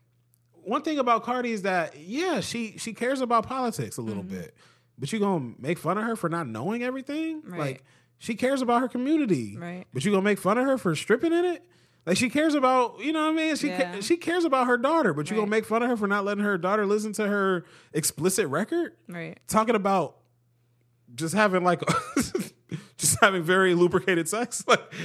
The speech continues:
Speaker 1: you know what I'm saying? Like, I, I, I just don't think it's fair. I don't think it's right. And I think, honestly, it's stupid. Like, why are we doing this? Like, like, if we give every, if we give each other room and grace to grow
Speaker 2: Mm-hmm.
Speaker 1: and to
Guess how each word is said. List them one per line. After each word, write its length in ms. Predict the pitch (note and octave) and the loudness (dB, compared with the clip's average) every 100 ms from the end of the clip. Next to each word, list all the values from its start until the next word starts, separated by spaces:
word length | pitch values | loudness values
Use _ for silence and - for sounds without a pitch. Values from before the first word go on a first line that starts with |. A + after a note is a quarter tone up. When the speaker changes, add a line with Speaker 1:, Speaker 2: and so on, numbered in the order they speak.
| - | -6
Speaker 1:
you 80 | - | 2
know 100 | G3 | 6
what 60 | G#3+ | 6
I'm 60 | |
saying? 220 | G#3 A3 G#3 | 4 4 4
Like, 240 | E3+ E3+ | 4 2
I, 140 | C#3+ E2 G#2 G2 - _ E3+ | -4 -8 -12 -20 -20 _ -2
I, 180 | F#3+ F3 C#3+ | -2 -2 -4
I 140 | F3 | -2
just 220 | F3 A3 | -2 0
don't 160 | G#3 G3 | 0 0
think 160 | G3+ E3+ | -2 -2
it's 120 | C#3+ | -4
fair. 480 | A2+ - E3+ G3+ A3 | -8 -4 -2 -2 -4
I 60 | |
don't 240 | D3 F#3 F#3+ | -4 -4 -6
think 140 | F#3 | -8
it's 120 | C3+ | -8
right. 320 | B2+ D#3 G#3 | -10 -8 -8
And 80 | D#3+ | -8
I 60 | D#3+ | -8
think, 240 | F3+ A3 - | -8 -10 -8
honestly, 320 | A3 B3+ G3 | -8 -6 -6
it's 100 | D3 | -4
stupid. 720 | - - C3 C4+ D4+ - - - _ _ _ _ | -6 -6 -6 -6 -6 -10 -14 -20 _ _ _ _
Like, 160 | C3+ C#3 | -6 -4
why 160 | F#3 C4 | -2 -2
are 60 | |
we 120 | B3+ G#3 | -2 -2
doing 360 | G3+ D#4 A#3 | -2 0 -2
this? 200 | A#2 G2+ | -4 -8
Like, 180 | C3 C#3 | -8 -8
like, 180 | C3+ C#3 | -4 -4
if 80 | C3 | -2
we 140 | A#3 | -2
give 220 | A3+ B3 G3+ | 2 2 2
every, 320 | F3 F#3+ G3 | 0 0 0
if 140 | D3 C#3+ | -2 -2
we 260 | B3 A3+ _ - C3 | -2 -4 _ -18 -4
give 240 | F#3 G#3 | 0 0
each 300 | F3 E3+ - | -2 -6 -2
other 400 | E3 B2+ G#2 G2+ - _ _ _ A#2 | -2 -2 -6 -12 -16 _ _ _ -4
room 480 | D#3+ E3+ D#3 D3 - | 0 0 -2 -6 -12
and 120 | B2+ | -12
grace 320 | A#2 C#3+ C#3 - | -6 -4 -4 -6
to 100 | B2+ | -6
grow 480 | A#2 A#2+ G#2 A2 E3 | -4 -6 -6 -10 -10
Speaker 2:
Mm-hmm. 340 | G#3 F#3+ F#3 | -10 -10 -8
Speaker 1:
and 160 | C3+ C3+ | -8 -4
to 360 | D3 B2 A2+ | -4 -4 -6